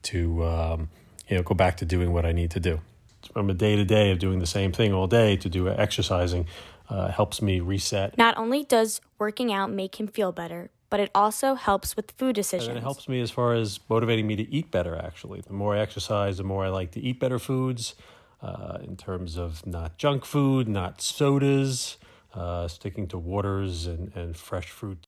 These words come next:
Speaker 2: Food can become an alternative choice for people with anxiety.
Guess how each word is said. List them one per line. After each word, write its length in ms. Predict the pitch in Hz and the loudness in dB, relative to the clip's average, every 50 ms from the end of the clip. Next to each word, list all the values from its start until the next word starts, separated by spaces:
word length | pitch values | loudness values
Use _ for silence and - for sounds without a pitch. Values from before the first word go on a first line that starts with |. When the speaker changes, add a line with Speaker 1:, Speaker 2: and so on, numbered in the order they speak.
| _ | _
Speaker 2:
Food 360 | - - 240 233 240 254 - | -10 -8 -6 -4 -4 -4 -4
can 160 | - 311 302 285 | 0 0 2 2
become 400 | 302 - - 233 202 202 202 - | 2 2 4 4 4 4 4 2
an 160 | - 214 202 | 2 2 0
alternative 580 | 196 196 - 214 196 202 214 214 240 254 - | 0 0 0 0 2 4 6 6 6 6 4
choice 400 | - - - 202 190 185 190 - | 0 0 2 4 4 4 4 0
for 160 | - - - 196 | -2 -2 -4 -4
people 320 | - - 196 185 - 190 | -4 -4 -4 -2 0 2
with 160 | 185 196 - | 2 2 2
anxiety. 580 | 190 190 180 170 147 98 92 185 - - - | 0 0 0 -2 -2 -2 -4 -6 -6 -10 -10